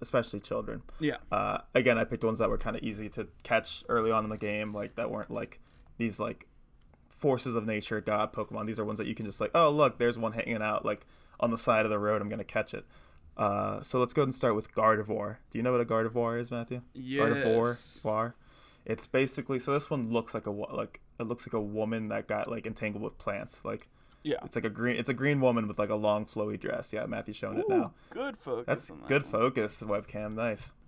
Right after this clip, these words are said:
Speaker 2: That's a ten out of ten focus right there.
Speaker 1: That was perfect. Yeah, hats off to your webcam.
Speaker 2: <laughs>
Speaker 1: Let's go ahead and read Gar-, so, nothing wrong with that Pokemon, right?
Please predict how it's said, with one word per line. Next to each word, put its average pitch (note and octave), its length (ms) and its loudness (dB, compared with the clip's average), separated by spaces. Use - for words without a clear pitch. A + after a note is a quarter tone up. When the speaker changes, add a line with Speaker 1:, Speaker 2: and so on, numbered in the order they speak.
Speaker 2:
That's D#3+ 160 -4
a - 20 -4
ten D3 220 -2
out C3 80 -2
of B2+ 80 -4
ten B2+ 160 -6
focus C#3 360 -6
right G2 160 -10
there. A#2+ 300 -10
Speaker 1:
That A2+ 120 2
was A2 180 0
perfect. A2+ 540 2
Yeah, G#2+ 140 2
hats A2+ 280 2
off A2+ 160 2
to G#2+ 100 -10
your G#2+ 120 -2
webcam. G#2+ 380 -2
Speaker 2:
<laughs> - 260 -4
Speaker 1:
Let's - 180 -6
go C#3+ 80 4
ahead C3+ 60 6
and C3 80 2
read B2+ 140 4
Gar-, A#2 220 8
so, A#2+ 280 4
nothing D3+ 540 2
wrong B2 220 8
with A2+ 100 0
that A2 140 0
Pokemon, A2 380 0
right? A#2+ 180 0